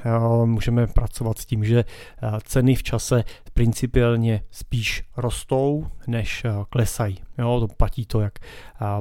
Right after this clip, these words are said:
pro klasické ceny, platí to pro nemovitosti, platí to třeba i pro cenný papíry a tak dále. Tak, takže teď jsme se dostali do toho, do té fáze cyklu, kdy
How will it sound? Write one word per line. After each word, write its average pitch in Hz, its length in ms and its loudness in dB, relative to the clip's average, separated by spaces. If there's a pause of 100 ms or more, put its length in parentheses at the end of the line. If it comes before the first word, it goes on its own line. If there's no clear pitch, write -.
pro - 200 10
klasické - 520 -4
ceny, 117 280 0
platí - 260 -2
to - 140 -8
pro - 160 12
nemovitosti, 117 680 2
platí 107 300 -4
to 117 120 -4
třeba - 200 -2
i 104 80 -2
pro - 140 -4
cenný 117 300 4
papíry 104 440 0
a 95 80 -4
tak 95 180 -8
dále. 98 220 -10 (1300)
Tak, - 220 -6 (680)
takže 117 180 4
teď 151 180 4
jsme 196 140 6
se 208 120 6
dostali 180 380 2
do 156 280 4 (240)
toho, 127 260 2 (180)
do 120 120 -2
té 143 180 -6
fáze 135 380 4
cyklu, 143 440 0
kdy 131 380 2